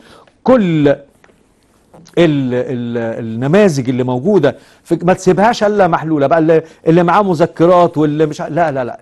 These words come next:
أنت خلاص بقى س-، خلي ده كده على جنب، وتعالى امسك في ال-، الكتاب بتاعنا. وفي عندي شوية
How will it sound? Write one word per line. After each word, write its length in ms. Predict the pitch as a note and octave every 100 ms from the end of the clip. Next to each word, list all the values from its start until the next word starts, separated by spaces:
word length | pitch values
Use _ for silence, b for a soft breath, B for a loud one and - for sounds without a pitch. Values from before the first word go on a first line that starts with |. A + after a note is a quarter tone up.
| D#3+
أنت 320 | D3+ D3+ C3+ b b
خلاص 260 | - E3 F3
بقى 300 | F#3 F3 D3
س-، 160 | -
خلي 280 | C3 - D#3+
ده 160 | D#3 E3+
كده 220 | F#3 F3+
على 160 | D#3+ D3+
جنب، 280 | A#3 C4+ G3 b b
وتعالى 640 | D3 G#3 F#3+ - D3+ A3+ G#3
امسك 460 | G3 G#3+ - F3 - _
في 340 | - F3 F#3 E3 _ _ _ D3
ال-، 1600 | D3+ C#3 B2+ B2+ A#2+ A#2 A2+ A2 A2 G#2 G#2 A2 G#2+ A2 - B2
الكتاب 460 | A#2 C#3 F#3 E3+
بتاعنا. 440 | D3 G#3 A3+ B3+ B3 b b
وفي 340 | C#4 E4+ G#3 G#3+
عندي 260 | F3+ F3+
شوية 240 | E3 F#3+